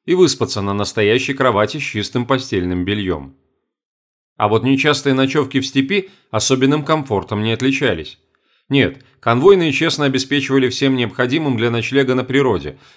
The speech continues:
и охраняли всю ночь, и на ночёвку становились там, где были дрова и вода. Но спать на жёстких ковриках, когда за тонкой тканью палатки во всю мощь звучит хищная ночная саванна, было несколько неуютно.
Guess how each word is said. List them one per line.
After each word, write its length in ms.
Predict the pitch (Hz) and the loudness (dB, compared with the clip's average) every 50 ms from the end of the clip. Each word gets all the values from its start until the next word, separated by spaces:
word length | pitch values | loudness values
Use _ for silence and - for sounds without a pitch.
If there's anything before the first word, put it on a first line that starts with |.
| _ - | _ 0
и 60 | 123 | 0
охраняли 540 | 127 117 - 131 127 131 139 156 156 147 147 | 0 2 2 2 2 2 2 2 0 0 -2
всю 220 | 135 - 156 165 | -2 -2 -2 -2
ночь, 320 | 151 123 92 73 - - _ _ _ _ _ _ _ _ | 0 -2 -2 -4 -6 -14 _ _ _ _ _ _ _ _
и 100 | 117 120 | -2 0
на 120 | 127 131 | 2 2
ночёвку 400 | 127 135 131 135 190 185 - - | 2 2 2 2 2 2 0 -2
становились 680 | 131 - - 123 117 117 117 123 131 147 139 131 131 - | -6 -4 -4 -4 -2 -2 0 0 2 2 2 2 0 0
там, 280 | - 175 180 175 139 - _ _ - | 0 0 0 0 -2 -6 _ _ -10
где 160 | 107 95 120 | -4 -2 0
были 240 | 113 127 143 143 139 | 0 2 2 2 2
дрова 540 | - 117 113 117 117 139 156 147 - - _ - | 2 2 2 4 4 4 2 2 0 -6 _ -6
и 80 | 123 | -2
вода. 500 | 113 120 139 143 123 107 82 78 - _ _ _ _ _ _ _ _ _ _ _ _ | 2 2 2 2 2 0 -2 -4 -6 _ _ _ _ _ _ _ _ _ _ _ _
Но 120 | - 98 101 | -6 -6 -4
спать 320 | - - - 135 135 135 | -2 2 2 2 4 4
на 80 | 120 110 | 0 0
жёстких 420 | 95 123 135 135 - - 120 117 | 2 0 0 0 0 -4 -4 0
ковриках, 520 | - 180 185 151 135 - - 101 90 - _ _ _ _ _ | 2 4 4 4 2 0 0 -4 -6 -8 _ _ _ _ _
когда 280 | - 113 98 98 113 110 | -6 -6 -2 0 0 2
за 140 | 95 113 113 | 2 2 2
тонкой 340 | 127 143 135 131 123 120 | 4 2 2 2 2 -2
тканью 360 | 92 - - 127 120 117 110 - | 0 0 0 0 2 0 0 0
палатки 400 | 120 117 120 120 113 - - 113 | 2 2 4 2 2 0 -2 -2
во 120 | 104 107 | -2 -2
всю 200 | 98 - - 127 | -2 -2 -2 0
мощь 260 | 127 127 107 - - | 0 0 -2 -4 -6
звучит 400 | - 90 104 120 117 - 123 - | -6 -4 -4 -4 -2 -4 -4 -4
хищная 460 | - - 143 131 - - 120 110 110 | -4 -6 -6 -6 -4 -4 -4 -4 -2
ночная 360 | 107 110 107 - 123 120 110 98 | -2 -4 -4 -4 -2 -2 -2 -2
саванна, 600 | - 107 107 123 156 180 170 139 101 90 - - _ _ _ _ _ - | 0 2 2 4 4 2 2 0 -2 -4 -6 -10 _ _ _ _ _ -2
было 200 | 117 135 135 135 | 2 4 4 6
несколько 600 | 135 135 135 135 - 139 135 139 139 135 135 - _ _ _ _ _ _ _ - | 6 6 4 4 2 0 2 2 0 0 -2 -6 _ _ _ _ _ _ _ -6
неуютно. 760 | 147 147 151 170 190 196 170 123 92 82 - - 78 71 69 | -4 0 2 4 4 2 2 0 -2 -4 -6 -10 -12 -12 -14